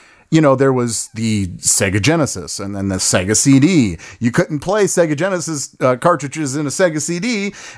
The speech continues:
and no one really complained. I don't know. It was, it, I think we just understood that it was a different console and these are new games.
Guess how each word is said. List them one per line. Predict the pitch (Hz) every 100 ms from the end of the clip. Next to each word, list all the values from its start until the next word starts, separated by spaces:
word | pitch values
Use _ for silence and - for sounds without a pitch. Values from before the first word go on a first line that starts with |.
| -
and | 214 208
no | 202
one | 247
really | 226 226
complained. | 185 170 220 165 123
I | 170
don't | 202
know. | 190
It | 151 165
was, | 151 151
it, | 156 147
I | 139
think | 180
we | 185
just | 165 160
understood | 143 139 135 - 185 160
that | 127
it | -
was | 127 117
a |
different | 101 131 135 117
console | 131 120 123 110 - _
and | 117 117 110 107
these | 85 - 113 123 117
are | 120
new | 113 110
games. | 104 151 117 87 87